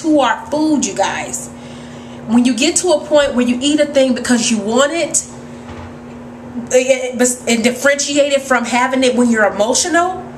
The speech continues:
then you've graduated to a new level.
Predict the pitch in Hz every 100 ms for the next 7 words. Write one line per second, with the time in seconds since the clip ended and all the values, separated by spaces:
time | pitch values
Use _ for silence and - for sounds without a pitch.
0 | - - - - - - 311 320 247 285
1 | 285 285 269 269 254 294 262 226 233 226
2 | 233 - -